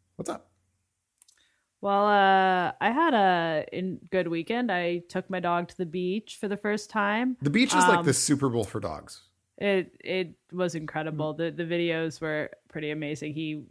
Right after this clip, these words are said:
Speaker 2: loved the sand. He loved digging. He loved rolling around in it. He kind of liked the water, but he was really into the sand. Um,
Speaker 1: <laughs>
Speaker 2: and that was definitely the highlight of my weekend because I'm just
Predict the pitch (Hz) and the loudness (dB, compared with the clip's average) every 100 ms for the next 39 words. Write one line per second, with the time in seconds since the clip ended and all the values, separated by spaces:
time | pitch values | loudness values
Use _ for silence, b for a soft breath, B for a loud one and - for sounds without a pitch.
0 | - 160 175 247 240 - 160 156 180 175 | -8 -6 -4 -4 -2 -2 -2 -4 -6 -6
1 | 160 170 170 165 151 151 170 180 165 160 | -4 -4 -6 -8 -6 -6 -6 -6 -4 -6
2 | 151 156 151 156 151 139 143 139 135 131 | -6 -4 -4 -4 -6 -8 -8 -10 -12 -14
3 | - _ _ 165 156 - - 185 175 156 | -16 _ _ -8 -8 -10 -4 -2 -2 -6
4 | 139 156 147 139 139 147 143 151 165 156 | -8 -6 -6 -6 -8 -8 -8 -8 -10 -6
5 | 185 185 175 160 135 151 131 147 139 143 | -2 0 -2 -4 -8 -14 -10 -10 -10 -14
6 | b b b - 180 175 170 160 - 123 | b b b -2 2 2 2 -2 -2 -6
7 | - - 220 247 285 277 220 190 - 214 | -4 -2 2 4 4 4 0 -2 4 4
8 | 220 285 269 208 180 - 170 196 240 262 | 4 2 2 2 0 0 0 2 4 4
9 | 294 285 294 294 294 330 311 269 214 - | 4 4 4 2 0 2 2 2 -2 -2
10 | 214 202 196 185 175 175 196 220 214 220 | 2 4 4 2 0 -2 0 2 0 -2
11 | - - | -6 -12